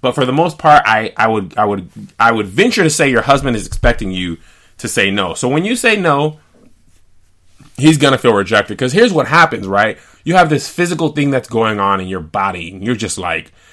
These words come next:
you know, pent up energy, sexual tension. And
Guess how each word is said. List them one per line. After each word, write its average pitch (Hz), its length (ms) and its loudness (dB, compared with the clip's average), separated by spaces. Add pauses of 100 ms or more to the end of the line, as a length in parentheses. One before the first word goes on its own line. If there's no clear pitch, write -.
(300)
you 120 100 -8
know, 92 140 -4
pent 135 280 -2
up 117 180 2
energy, 143 640 4
sexual 110 480 -2
tension. 143 640 -2 (400)
And 143 280 -2